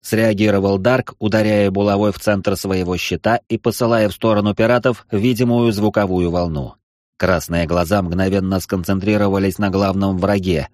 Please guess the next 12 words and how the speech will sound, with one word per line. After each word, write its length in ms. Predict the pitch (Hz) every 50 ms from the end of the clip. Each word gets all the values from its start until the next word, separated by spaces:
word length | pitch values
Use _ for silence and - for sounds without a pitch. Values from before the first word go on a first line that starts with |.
| _
Вольного 440 | - 90 98 95 82 80 80 82 85
Братства. 520 | 82 87 90 80 - - - - 69 64 - - _ _ _ _ _ _ _ _ _ _ -
"Бой!" 580 | 185 208 214 208 180 143 123 117 104 87 - _ _ _ _ _ -
раздался 480 | 101 110 110 92 107 101 95 - 107 101
голос 300 | 95 98 95 95 90 -
Анастарии, 720 | 95 95 92 - - 123 123 120 117 113 107 90 82 - _ _ _
и 80 | - 92
в 60 | 85
сторону 420 | - - 143 139 135 131 131 127 127
пиратов 480 | 131 131 135 139 131 - 135 123 -
полетела 480 | _ 127 123 120 117 107 117 107 104 104
смерть. 480 | - - 92 73 64 - - - -